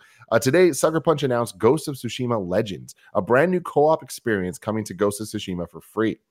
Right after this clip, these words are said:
This new mode will let up to four folks play together in a story separate from the original game, featuring new enemies and characters based on Japanese mythology. Darren Bridges, the senior game designer at Sucker Punch, explained in a post on the official PlayStation blog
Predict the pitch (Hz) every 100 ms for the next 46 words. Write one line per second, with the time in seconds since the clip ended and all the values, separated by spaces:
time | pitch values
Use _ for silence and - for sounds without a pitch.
0 | _ - - - 107 - 151 202 165 151
1 | 117 110 117 117 101 - 120 139 143 104
2 | 98 - 127 139 110 104 90 92 92 -
3 | 113 110 - 143 147 - 117 90 87 82
4 | 85 85 90 85 107 104 120 110 147 -
5 | 123 117 113 98 92 95 90 - 87 -
6 | - _ - 117 131 - 104 98 98 92
7 | 95 92 90 90 85 82 76 - _ _
8 | - - - 143 147 123 127 156 127 101
9 | 117 117 101 104 117 104 98 98 92 -
10 | 101 107 113 107 101 - 120 143 127 113
11 | 113 107 - 87 - 92 82 - 139 131
12 | 104 95 101 98